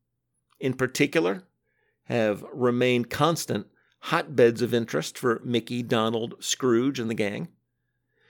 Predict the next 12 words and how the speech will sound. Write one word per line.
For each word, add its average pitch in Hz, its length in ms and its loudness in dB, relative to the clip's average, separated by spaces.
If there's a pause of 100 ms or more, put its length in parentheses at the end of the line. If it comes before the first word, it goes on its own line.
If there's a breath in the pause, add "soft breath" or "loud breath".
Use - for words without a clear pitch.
(220)
My 135 160 0
favorite 247 600 0
single 269 540 6
one 131 240 8
from 131 200 -2
this 131 140 2
collection 127 640 0
was 151 360 2
a 151 100 -2
story 135 380 6
from 123 180 -2
Sweden 131 680 0